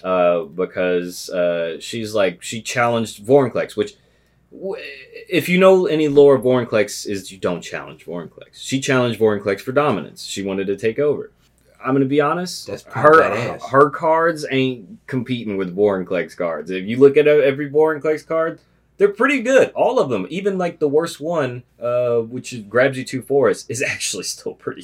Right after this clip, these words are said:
Speaker 1: good
Speaker 2: Yeah,
Speaker 1: when
Speaker 2: that
Speaker 1: he
Speaker 2: flip
Speaker 1: flips.
Speaker 2: is,
Speaker 1: Yeah,
Speaker 2: that
Speaker 1: that
Speaker 2: flip's kinda
Speaker 1: flip is
Speaker 2: crazy. <laughs>
Speaker 1: insane. Yeah, he, and then he comes in, even if he do-, you know, even with the unflip side, he comes in, he grabs you two forests. So your next two turns, you're gonna hit your land drop. Or, you know, if you have extra landfall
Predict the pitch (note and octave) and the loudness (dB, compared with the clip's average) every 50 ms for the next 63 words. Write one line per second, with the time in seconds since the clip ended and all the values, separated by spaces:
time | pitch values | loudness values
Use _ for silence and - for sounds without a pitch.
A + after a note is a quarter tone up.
0 | - - - - - - - _ - G#2+ A2+ G2+ G#2 G#2 - A2 A#2 C3+ B2 G#2+ | -20 -16 -16 -14 -14 -14 -16 _ -10 -8 -8 -6 -8 -8 -6 -6 -4 -2 -2 -2
1 | F#2+ - - - C#3 C3+ A#2+ A2 A#2+ B2 - - - - - - - - C#3+ C3+ | -4 -6 -8 -2 2 2 2 4 2 0 0 0 -2 2 2 2 2 2 4 4
2 | C3+ C3+ C3+ C3 B2+ B2+ C3+ C3 E3+ F3 F3+ A3 B3+ G#3+ C3+ G2+ A#2 C3+ - - | 6 6 4 4 4 2 2 6 6 6 6 8 6 4 4 4 2 0 -2 -8
3 | - - B2 - _ - - G3+ B3 B3 F3 A#2+ G2+ G2 A#2 E3+ F#3+ F3+ - C3 | -10 -10 -10 -10 _ -6 -2 0 4 6 6 6 6 4 2 0 -2 -2 -2 -2
4 | C#3+ D#3 F#3 F#3+ G3+ G#3+ - - G#3 G#3 G#3+ G3+ F#3 G#3 A3 G#3 - F3 G3 F#3+ | 0 0 0 0 -2 -2 -2 -2 -2 -2 -2 -2 -2 -2 -2 -2 -4 -8 -8 -8
5 | F#3+ F#3+ F3+ F3 - F3+ F3 E3 F3+ F3 D3+ D3 D3+ D3+ D3+ D3+ D3 C#3 C#3 C#3 | -6 -6 -6 -6 -8 -14 -10 -4 -2 0 0 2 0 -2 -2 -2 -4 -4 -4 -4
6 | D3 D#3 D#3 D3 D3+ D3 D3 C3+ C3+ C3 B2+ - _ - - A2+ G#2+ C3 D3+ D3 | -6 -8 -8 -8 -8 -10 -8 -6 -8 -8 -8 -8 _ -4 -4 -2 -2 -2 -4 -4
7 | - A#2+ G#2+ F2+ - - G#2+ G#2 G#2 G2+ G#2+ G#2 - - D#3 E3+ D#3 D3 C#3 C3+ | -4 -4 -4 -4 -2 0 2 2 2 0 -2 -6 -8 -8 -8 -6 -6 -8 -8 -6
8 | B2 C3 D3+ F3 F3 C#3 A#2 - - A#2+ A2+ - D#3 D#3 C#3+ A2 - - A2+ A#2+ | -4 -4 -4 -4 -4 -8 -12 -10 -10 -12 -8 -4 -2 0 0 0 -2 -4 -6 -6
9 | C3 C#3+ D3 D3 - - - C3+ B2 - E3 E3+ E3 D3+ C3+ A2 B2 B2 A#2+ A#2 | -4 -6 -6 -6 -8 -10 -12 -12 -8 -8 -8 -6 -6 -6 -8 -6 -8 -8 -8 -10
10 | A2+ - A2+ G#2+ G#2+ D3 D3+ D3+ C3 B2 D3 C#3+ - B2 A2+ A#2 C#3 D3+ B2 G#2+ | -14 -18 -20 -4 -4 -2 -2 -2 -4 -6 -8 -8 -6 -6 -4 -4 -4 -4 -4 -4
11 | - B2+ D3+ D3+ C#3+ C#3 C3 C#3+ D3 C3 A#2 A#2+ A#2 - G#2+ A#2 A#2+ A#2 A2+ A#2 | 0 2 4 4 2 2 -2 -8 -8 -8 -6 -8 -8 -10 -10 -8 -8 -6 -6 -8
12 | A2+ - - A#2 A2+ A#2+ B2+ C3 - - G#2+ G#2 - | -10 -10 -10 -10 -8 -8 -10 -12 -10 -10 -10 -10 -10